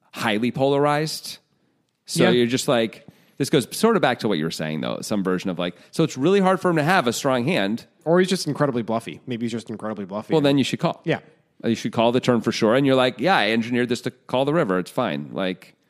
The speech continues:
Speaker 2: Well,
Speaker 1: so there, there's definitely circumstances where this is fine
Speaker 2: Yeah.
Speaker 1: to call. It, in a vacuum, it feels like mostly, how can you call?
Speaker 2: We'd have to know more about Smith to really know what Manig was,
Speaker 1: Yeah.
Speaker 2: was doing here.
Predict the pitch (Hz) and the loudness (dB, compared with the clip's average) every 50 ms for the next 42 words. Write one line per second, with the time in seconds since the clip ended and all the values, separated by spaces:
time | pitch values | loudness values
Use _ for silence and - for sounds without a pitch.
0 | _ _ _ _ _ _ _ _ _ _ _ _ _ _ _ _ _ _ _ _ | _ _ _ _ _ _ _ _ _ _ _ _ _ _ _ _ _ _ _ _
1 | _ _ _ - 139 165 202 190 - _ _ _ _ - - 214 214 208 247 254 | _ _ _ -2 0 0 0 -2 -6 _ _ _ _ 0 2 4 4 4 4 4
2 | 226 - 294 302 247 220 - - 294 294 - 330 277 214 180 - - 202 196 226 | 4 2 2 2 2 2 2 2 2 4 4 2 2 2 2 2 2 2 2 0
3 | 175 - 131 110 92 107 104 110 110 123 123 113 110 - - 110 92 - - - | 0 0 0 0 0 -2 0 2 2 4 4 4 2 0 -2 -4 -4 -6 -8 -2
4 | - - 180 196 170 139 110 101 - 101 87 87 92 - - - - - - 147 | 2 2 4 4 4 4 2 2 2 0 0 0 -2 -4 -8 -18 -10 -6 -6 -4
5 | - - 196 185 175 156 131 156 156 170 185 - 196 165 147 131 - 151 139 135 | 0 2 4 4 4 4 4 4 4 4 4 4 4 4 2 2 4 4 4 4
6 | 123 110 131 120 - 120 117 117 113 - - 117 113 113 107 92 120 120 - 113 | 4 4 2 2 4 4 4 4 4 2 2 2 2 2 2 2 2 2 2 2
7 | 107 98 - - - - - - _ - 160 175 190 185 175 - 180 165 160 151 | 0 0 0 -2 -6 -8 -10 -12 _ 0 2 2 2 2 2 2 2 2 2 2
8 | 143 143 139 135 135 127 123 117 113 104 - - - - - 131 117 104 - - | 2 0 0 0 2 6 6 6 6 4 0 -6 -8 -4 -2 0 0 0 -2 -4
9 | - - 110 95 92 104 113 113 107 104 101 101 95 - - - _ - 120 110 | -6 -6 -6 -4 -2 0 0 2 2 2 2 0 -2 -4 -10 -16 _ -4 -2 0
10 | 107 104 101 98 98 104 104 90 98 98 98 92 92 87 90 82 82 87 - - | 2 2 2 2 0 0 0 -2 -2 -4 -6 -6 -6 -6 -6 -6 -6 -6 -8 -12
11 | - - - _ - 85 87 80 78 - - 117 104 98 87 _ - - - 120 | -14 -16 -14 _ -6 -4 -4 -4 -4 -4 -4 -4 -4 -4 -6 _ -6 -2 0 0
12 | 107 95 90 87 92 90 82 87 90 | 0 0 -4 -6 -8 -8 -8 -8 -10